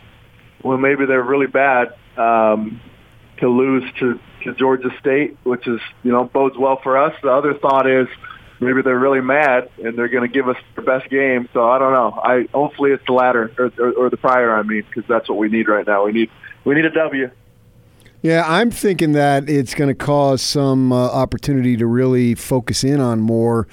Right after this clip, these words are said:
Speaker 2: than what they had, and one remains to be seen. I think that no matter what Tennessee does, B Y U has to play well in order to win. So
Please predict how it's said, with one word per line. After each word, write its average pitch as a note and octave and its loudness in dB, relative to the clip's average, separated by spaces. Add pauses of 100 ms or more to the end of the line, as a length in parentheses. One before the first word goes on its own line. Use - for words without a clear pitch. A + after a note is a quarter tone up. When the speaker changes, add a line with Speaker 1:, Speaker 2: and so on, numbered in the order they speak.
(300)
Speaker 2:
than A2 -2 (100)
what A2+ -4
they G#2+ 0
had, G#2 0
and A2+ -2
one G#2+ -2
remains A#2+ 0
to A2 -8
be G#2 -2
seen. C3+ 0
I A#2 0
think B2 -4
that A#2 -2 (380)
no C3 0
matter C3 2
what B2 0
Tennessee C3 -2
does, A2 0
B A2+ -2
Y A#2+ 0
U A#2 0
has G#2+ -2
to E2+ -10
play A2 -2
well G#2 0
in G#2+ -4
order A2 -2
to G#2 -8
win. G2+ -2
So G2+ -2